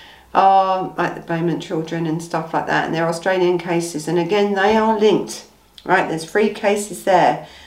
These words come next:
I think in the, in total there's six children that have disappeared and never been found, you know, or have been found, I think two of them were found, you know, listen, disappeared without a trace. And again, the same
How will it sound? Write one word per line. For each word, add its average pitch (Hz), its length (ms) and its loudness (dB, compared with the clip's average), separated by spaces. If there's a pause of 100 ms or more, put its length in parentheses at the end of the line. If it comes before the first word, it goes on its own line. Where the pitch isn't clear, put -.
(120)
I 202 100 -2
think 190 320 -4
in 202 160 0
the, 170 200 -2
in 185 120 -4
total 190 400 -4
there's 156 200 -6
six - 300 -10
children - 640 -4 (380)
that 185 320 0
have 185 140 -8
disappeared - 520 -6
and 165 180 -6
never 180 180 -2
been 156 220 -2
found, 151 420 -2 (340)
you - 120 2
know, 156 300 4
or 160 560 2
have 170 160 -8
been 160 160 -2
found, 156 560 -2 (100)
I 170 60 -8
think 131 180 -14
two 170 160 -6
of 151 120 -4
them 147 120 -4
were 135 80 -6
found, 139 420 -4 (600)
you 226 140 0
know, 185 320 2 (260)
listen, 180 340 -4
disappeared 214 480 -4
without 175 320 -2
a - 40 -12
trace. - 380 -6 (960)
And 208 440 0 (120)
again, 262 320 4
the 196 100 -4
same 233 600 -2